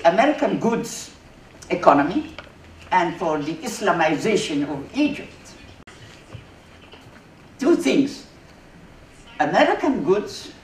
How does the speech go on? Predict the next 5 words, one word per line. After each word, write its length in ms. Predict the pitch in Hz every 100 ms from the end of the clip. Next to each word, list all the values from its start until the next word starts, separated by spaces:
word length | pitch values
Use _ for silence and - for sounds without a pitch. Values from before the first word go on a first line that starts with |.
| -
Americanization 1500 | 196 226 247 - 233 208 208 185 185 370 427 - - 277 170
of 240 | - -
Egypt 600 | 208 190 226 294 - - - - - -
economically, 1080 | 190 220 208 277 320 330 - - 190 285 - - - - - 147 123
and 340 | 185 170 -